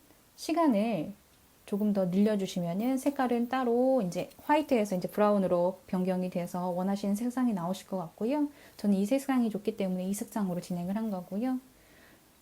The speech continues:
바로 갓 나온 치아바타를 저렇게, 어, 쪼개보면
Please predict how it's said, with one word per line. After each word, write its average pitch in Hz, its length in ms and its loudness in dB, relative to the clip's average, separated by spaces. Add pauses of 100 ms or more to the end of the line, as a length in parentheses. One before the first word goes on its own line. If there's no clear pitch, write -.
(100)
바로 254 260 4
갓 233 160 2
나온 285 280 8
치아바타를 262 560 0
저렇게, 202 580 -2 (360)
어, 190 340 -4
쪼개보면 277 680 2